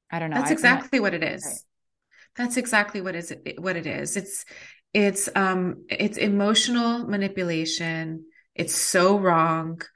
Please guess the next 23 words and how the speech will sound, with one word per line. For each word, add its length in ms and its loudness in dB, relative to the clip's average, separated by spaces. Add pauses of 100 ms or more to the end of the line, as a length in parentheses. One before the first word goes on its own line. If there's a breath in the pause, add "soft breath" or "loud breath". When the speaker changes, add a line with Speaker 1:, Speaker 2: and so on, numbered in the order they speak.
(280 soft breath)
Speaker 2:
It's 160 -8
unethical 680 0
coming 380 -6
from 340 -2
providers 800 2
who 120 -2
have 360 -4 (120)
ethics 760 -4 (580 loud breath)
and 260 2
laws 640 2
that 140 -6
they 100 -2
need 200 -2
to 80 -6
follow. 840 -4 (340 loud breath)
And 200 2
we, 600 2
we 160 -2
don't 640 0
have, 720 0 (1000 soft breath)
we 140 -2
don't 380 0
have 580 2